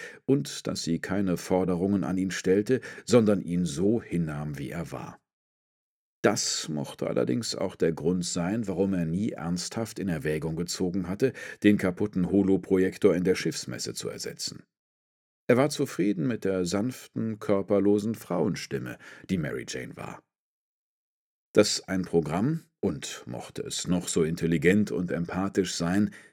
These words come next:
das Bedürfnis haben könnte, in Form eines holographischen Avatars mit der Mannschaft zu interagieren, war ihm einfach nicht in den Sinn gekommen.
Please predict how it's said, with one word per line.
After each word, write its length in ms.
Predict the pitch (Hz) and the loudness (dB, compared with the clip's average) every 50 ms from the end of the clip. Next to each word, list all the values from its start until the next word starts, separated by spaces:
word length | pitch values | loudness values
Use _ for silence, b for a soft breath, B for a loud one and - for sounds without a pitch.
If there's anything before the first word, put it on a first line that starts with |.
| B B _ | B B _
das 240 | - 113 110 - - | 4 4 4 4 4
Bedürfnis 640 | - 113 101 113 143 143 - - 147 139 123 - - | 4 6 6 6 4 4 0 0 2 2 2 2 0
haben 300 | 110 107 110 110 117 110 | -2 -2 0 0 0 0
könnte, 380 | 104 - - 101 107 107 - 87 | 0 0 0 0 0 2 2 2
in 160 | 67 87 87 | 4 4 2
Form 360 | 87 - - 110 131 139 123 | 0 0 -2 0 0 0 0
eines 340 | 67 82 101 98 92 - - | 2 2 2 2 0 0 0
holographischen 840 | 101 92 90 87 76 - - 80 107 139 147 - 123 - - 101 | 2 4 4 2 2 0 -2 -2 -2 -2 0 -2 -2 0 -2 -4
Avatars 760 | - - 85 - 78 73 - - - 95 120 143 143 - - | -4 -4 -2 -2 -2 -4 -4 -6 -6 -4 -2 -2 -2 -2 0
mit 200 | 107 104 92 - | 0 0 2 2
der 120 | 90 78 71 | 0 0 0
Mannschaft 600 | 71 76 92 131 147 - - 117 113 104 - - | 0 -2 -2 -2 -4 -4 -2 -2 -2 -2 -4 -10
zu 140 | - - 85 | -2 0 2
interagieren, 1040 | - 101 104 101 98 85 - 73 76 - - 104 160 - - 78 71 71 69 69 B B B B B B B B B _ _ | 2 2 2 2 0 -2 -2 -4 -6 -4 -2 0 2 2 2 2 0 -2 -6 -8 B B B B B B B B B _ _
war 340 | 87 87 101 120 131 147 143 _ | -4 0 0 0 0 -2 -2 _
ihm 260 | - 107 101 104 104 - | 2 2 2 2 0 -2
einfach 560 | - 104 98 104 - - - - 60 - - - | -2 -2 -2 -2 -6 -6 -6 -6 -6 -6 -4 -2
nicht 500 | 85 92 87 - - _ - - - - | -2 -2 -2 -6 -12 _ -14 -16 -16 -6
in 140 | _ 92 87 | _ -2 -2
den 180 | 85 78 80 82 | 0 0 -2 -2
Sinn 260 | 76 73 - 64 - | -2 -2 -4 -4 -6
gekommen. 520 | - - - - - - - 139 147 - | -10 -12 -12 -10 -8 -6 -6 -6 -8 -10